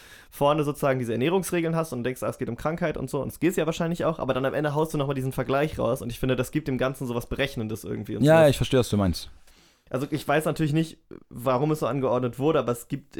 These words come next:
Speaker 1: man hat, finde ich, ich habe ein ganz, ganz ekelhaftes Gefühl grad einfach.
Speaker 2: Ja, versch-, also ja, verstehe ich tot-, und ich verstehe auch, was du meinst, dieses, dass es quasi auf jeden Fall diese doppelte Wucht dadurch, äh,
Speaker 1: Mhm.
Speaker 2: man irgendwie fühlt, dass man das Gefühl hat, sie wollen noch mal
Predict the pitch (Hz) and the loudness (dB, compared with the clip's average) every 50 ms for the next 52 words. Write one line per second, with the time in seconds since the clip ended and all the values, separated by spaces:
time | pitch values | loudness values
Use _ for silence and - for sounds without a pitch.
0 | 131 123 127 127 127 151 151 - - 135 143 147 143 143 139 127 139 135 156 151 | -4 -2 -2 -2 -2 -2 -4 -6 -6 -6 -6 -6 -6 -6 -8 -8 -6 -6 -6 -2
1 | - 151 147 147 - - - 123 127 135 143 139 - - 147 135 - 135 131 123 | -2 -2 -2 -4 -8 -14 -10 -6 -4 -4 -4 -4 -4 -4 -4 -2 0 0 -2 -2
2 | - - - - - - 131 123 120 - 165 85 92 - - - - - 165 180 | -4 -8 -20 -16 -8 -4 -2 -2 -2 -2 -4 -8 -10 -10 -10 -8 -2 4 8 8
3 | 180 156 - 156 135 - - - 135 113 135 135 123 - - 123 113 - 131 113 | 8 8 8 4 2 4 4 4 6 6 8 6 6 6 4 0 0 2 0 0
4 | - - 113 95 - 143 135 - 160 - 180 180 147 160 147 - 131 131 127 117 | 0 0 -2 0 2 2 4 4 6 6 6 6 6 6 4 4 6 6 6 6
5 | 107 - 104 107 98 - 117 113 - 107 - - - 113 104 110 110 104 - 120 | 4 2 0 0 2 2 2 2 0 -2 -2 0 2 4 4 4 2 2 4 4
6 | 147 170 170 165 139 - 143 131 131 127 123 - - - - - - - _ - | 6 6 6 6 6 6 8 8 8 8 6 2 -2 -14 -20 -20 -20 -16 _ 4
7 | - 143 135 104 127 123 117 - - - 131 135 - - 139 - 127 110 90 110 | 6 6 8 8 8 6 6 4 4 6 6 8 8 8 6 6 4 4 6 4
8 | 135 135 - - - 113 110 104 110 110 107 - - - 82 101 98 98 95 92 | 4 4 2 2 4 6 6 6 6 4 2 0 -2 -2 2 4 4 4 4 4
9 | 92 87 - - - _ _ _ _ _ _ _ - 143 127 120 120 127 - 120 | 2 0 -4 -8 -20 _ _ _ _ _ _ _ -8 -6 -6 -6 -4 0 4 4
10 | 120 120 113 127 117 113 110 101 - - 135 104 - - 92 113 113 107 - - | 6 6 6 4 4 4 2 2 2 4 4 4 4 2 2 2 2 2 2 0
11 | 101 - - 131 120 120 - - 98 101 117 120 123 127 120 87 110 107 104 104 | -2 0 2 4 4 4 2 2 2 4 6 6 6 6 4 4 4 4 4 4
12 | 98 | 2